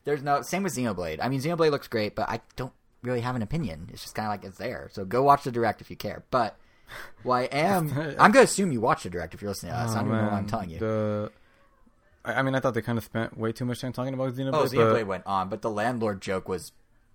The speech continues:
Speaker 1: peak Nintendo. That
Speaker 2: <laughs>
Speaker 1: was
Speaker 2: Yeah, that was funny. Just, like,
Speaker 1: that was top notch.
Speaker 2: like, "Oh, I am his grandfather. I'm the dragon. I'm also a titan, but not really 'cause I'm tiny.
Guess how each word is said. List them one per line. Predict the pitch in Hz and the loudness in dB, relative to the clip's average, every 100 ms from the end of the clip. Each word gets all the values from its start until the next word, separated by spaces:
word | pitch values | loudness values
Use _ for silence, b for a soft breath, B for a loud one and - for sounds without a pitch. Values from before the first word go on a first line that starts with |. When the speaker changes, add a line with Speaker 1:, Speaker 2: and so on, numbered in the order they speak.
| - | -16
Speaker 1:
peak | - 107 101 | -6 -6 -6
Nintendo. | 196 139 104 90 85 80 | -4 -2 0 -2 -6 -4
That | 98 | -2
Speaker 2:
<laughs> | |
Speaker 1:
was | 104 | 0
Speaker 2:
Yeah, | 156 | 2
that | 165 | 2
was | 165 | 2
funny. | 135 123 120 | 2 2 0
Just, | 113 - | -2 0
like, | 131 | 4
Speaker 1:
that | |
was | 131 110 | 4 4
top | 107 95 | 0 0
notch. | 90 85 | -2 -6
Speaker 2:
like, | 220 - | -4 -4
"Oh, | 175 - | -2 -2
I | - - - | -2 -4 -4
am | - 254 | -4 -4
his | 196 | -4
grandfather. | 214 180 226 - 147 131 135 127 | -6 -8 -8 -10 -8 -6 -6 -10
I'm | 156 147 | -8 -8
the | 139 | -8
dragon. | 135 151 151 117 113 110 | -6 -6 -4 -4 -4 -4
I'm | - 139 | -6 -4
also | 170 - 139 | -2 0 2
a | 120 | 0
titan, | - 120 117 117 110 | -2 -2 -2 -4 -6
but | 123 | -6
not | 135 135 | -4 -4
really | 135 127 117 | -6 -6 -6
'cause | 113 | -8
I'm | 110 107 | -8 -10
tiny. | - 107 98 | -8 -8 -8